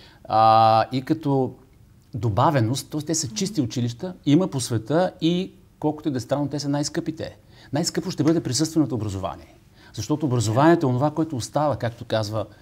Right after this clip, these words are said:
Айнщайн, след като забравим всичко.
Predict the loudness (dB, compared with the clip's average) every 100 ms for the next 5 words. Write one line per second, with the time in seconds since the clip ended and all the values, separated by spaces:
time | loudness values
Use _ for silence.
0 | -20 -20 -12 -2 0 0 0 0 0 -6
1 | -14 -10 -4 -4 -2 -4 0 0 0 -2
2 | -2 -4 -6